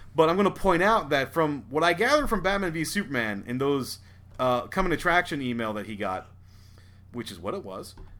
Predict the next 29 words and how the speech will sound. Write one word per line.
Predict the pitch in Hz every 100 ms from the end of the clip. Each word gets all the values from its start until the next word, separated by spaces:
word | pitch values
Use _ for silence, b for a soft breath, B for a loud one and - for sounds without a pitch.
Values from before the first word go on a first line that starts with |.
| - -
that | 139 131 127 -
all | 147 208
he | 220 220
got | 175 175 170
was | 151 147 131 101 - -
video | - 139 220 277 294
of | 294
stuff. | - 311 349 - - - b b
He | -
didn't | 202 226
actually | 165 185 175
get | 143 165 147
any | 160 160
information. | 139 131 123 110 101 - - - - - b b b
So | - 160 147 139 B -
at | 185
least | 262 -
now | 233 247
he | 196
has | 208 175
a | 147
name | 127 131 131 117 101
to | 110
s-, | 104 -
a | 117
couple | 143 120 107
of | 98
these | 101 -
characters. | 104 87 - - - -